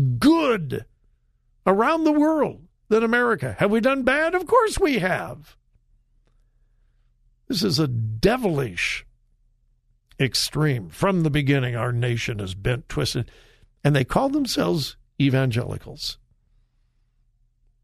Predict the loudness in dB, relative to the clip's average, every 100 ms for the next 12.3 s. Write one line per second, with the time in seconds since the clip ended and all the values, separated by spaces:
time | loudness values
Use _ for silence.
0 | _ _ -4 -2 -4 -6 -10 _ -6 -4
1 | 0 2 2 0 -4 -6 -10 -14 -16 -10
2 | -10 -10 -20 _ _ _ _ _ _ _
3 | _ _ _ _ _ 0 2 2 2 0
4 | -2 -4 -8 _ _ _ _ -2 0 0
5 | 2 2 0 -6 _ 2 4 4 0 -2
6 | -4 -4 -4 _ _ _ _ _ _ _
7 | _ _ _ _ -2 0 2 2 2 -2
8 | -8 _ _ _ _ -6 0 2 2 0
9 | 0 -2 -2 -2 -4 0 0 0 -2 -6
10 | -10 -8 -8 -6 -6 -8 -10 _ _ _
11 | _ _ _ _ -6 -4 -4 -4 -6 -10
12 | -18 -20